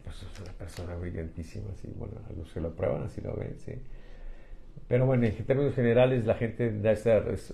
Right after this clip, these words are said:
respuesta muy vaga, pero esta es ya más precisa, ¿sí? Porque ayuda a los necesitados, por la ayuda a los adultos mayores. Ahí está la clave, ¿sí? Este, eh, ¿por qué lo desaprueba? Bueno, pues aquí está, miren, no hace mucho por el país, no trabaja bien, por la inseguridad,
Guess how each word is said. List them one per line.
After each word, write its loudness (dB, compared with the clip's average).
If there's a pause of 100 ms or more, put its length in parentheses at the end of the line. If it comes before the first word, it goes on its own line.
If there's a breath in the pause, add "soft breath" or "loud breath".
(120)
respuesta 0
muy 2
vaga, 6
pero 2
esta 0
es 4
ya 6
más 0
precisa, -4
¿sí? -6
Porque -6
ayuda 2
a 0
los -2
necesitados, -4
por -6
la -2
ayuda 0
a 0
los -8
adultos -6
mayores. -8 (480 loud breath)
Ahí -2
está -2
la -2
clave, -6
¿sí? -10 (1000 loud breath)
Este, 2 (520)
eh, 6 (140)
¿por 2
qué 6
lo 8
desaprueba? 6
Bueno, 2
pues -4
aquí -6
está, -2
miren, -2
no 2
hace -2
mucho -2
por -2
el -4
país, 2
no -2
trabaja -2
bien, -2
por -4
la -2
inseguridad, -4